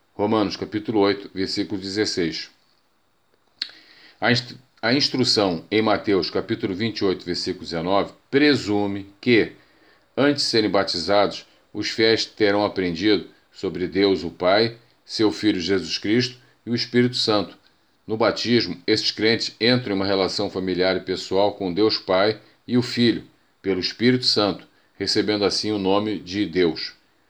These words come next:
Comparar com Efésios, capítulo três, versículo quatorze e quinze. Observe novamente que o Pai, o Filho e o Espírito Santo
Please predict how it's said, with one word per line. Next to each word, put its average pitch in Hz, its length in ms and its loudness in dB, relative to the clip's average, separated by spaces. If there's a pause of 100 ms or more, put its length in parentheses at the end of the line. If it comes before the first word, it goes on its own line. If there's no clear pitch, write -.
(140)
Comparar 101 560 0
com 104 80 -4
Efésios, 101 480 0
capítulo 92 360 -12
três, 95 300 0
versículo 87 400 -8
quatorze 92 460 -2
e 87 40 -16
quinze. 80 400 -10 (920)
Observe 131 480 4
novamente 113 540 2
que 110 80 0
o 90 80 0
Pai, 104 440 4
o 90 100 -2
Filho 107 380 0
e - 40 0
o - 20 0
Espírito 95 440 -2
Santo 107 380 -2